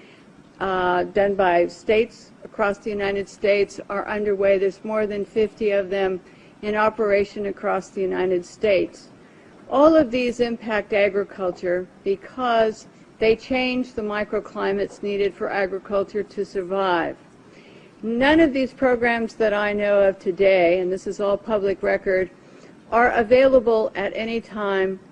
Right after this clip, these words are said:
uh, with oversight, agricultural oversight or public oversight. These programs impact agriculture, and there are programs around the world, international corporations are modifying our weather all the time,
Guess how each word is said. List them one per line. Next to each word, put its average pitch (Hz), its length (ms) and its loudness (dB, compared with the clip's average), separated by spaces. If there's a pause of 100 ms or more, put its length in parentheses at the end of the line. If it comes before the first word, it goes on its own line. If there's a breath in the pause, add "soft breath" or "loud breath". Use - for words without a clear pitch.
(380)
uh, 190 480 0
with 214 260 0
oversight, 214 800 0
agricultural 226 840 -2
oversight 208 760 0
or 196 180 0
public 208 520 -2
oversight. 185 880 -2 (920 loud breath)
These 233 380 -2
programs 254 840 0
impact 220 580 -6
agriculture, 190 960 -2 (180)
and 190 180 -4
there 202 100 -4
are 208 100 0
programs 247 680 -2
around 208 340 -4
the 202 80 -4
world, 202 500 0 (100)
international 214 600 -6
corporations 202 1000 -4 (520 loud breath)
are 214 360 4
modifying 214 720 -2
our 196 120 0
weather 202 440 2
all 190 280 2
the 196 120 -2
time, 180 580 -4